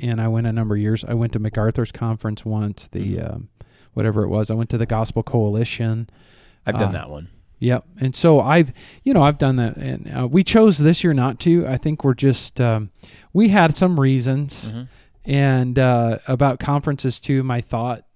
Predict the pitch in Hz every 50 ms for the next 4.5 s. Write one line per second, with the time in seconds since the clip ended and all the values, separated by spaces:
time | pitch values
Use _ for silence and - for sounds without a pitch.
0 | _ _ - - - - - - 131 127 135 - - 143 135 131 131 131 127 131
1 | 123 113 120 117 113 110 113 107 - _ - - _ _ _ - - 123 123 123
2 | 113 117 110 - - 120 113 113 117 120 120 127 120 120 117 110 - - 113 113
3 | 120 120 - - - 127 123 120 117 117 117 117 110 113 117 123 123 127 127 127
4 | 123 120 127 120 120 - - 113 113